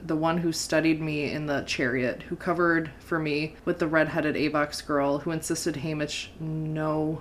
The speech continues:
my hunting skills, was there some part of me that couldn't help trusting him? On the other hand, I'm relieved that we can stop the pretense of being friends. Obviously, whatever thin connection we foolishly formed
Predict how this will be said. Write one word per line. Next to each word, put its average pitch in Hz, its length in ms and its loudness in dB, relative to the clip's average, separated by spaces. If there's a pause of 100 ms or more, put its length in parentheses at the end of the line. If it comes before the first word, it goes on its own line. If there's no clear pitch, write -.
my 160 160 -2
hunting 156 340 -6
skills, - 560 -4 (480)
was 180 140 0
there 180 100 8
some 202 240 2
part 190 200 6
of 170 40 2
me 165 140 0
that 143 220 0
couldn't 165 340 -2
help 156 240 -4
trusting - 520 -2
him? 311 220 0 (240)
On 302 140 8
the 349 60 12
other 320 240 10
hand, 196 280 6
I'm 220 180 4
relieved 175 320 8
that 147 120 4
we 156 100 4
can 165 140 -2
stop 151 340 4
the 147 140 2
pretense 135 640 -2
of 135 80 -4
being 139 180 0
friends. 139 580 -2
Obviously, 185 520 6
whatever 175 640 4
thin 180 280 -2
connection 165 460 -2
we 151 80 0
foolishly 170 520 0
formed 147 420 -4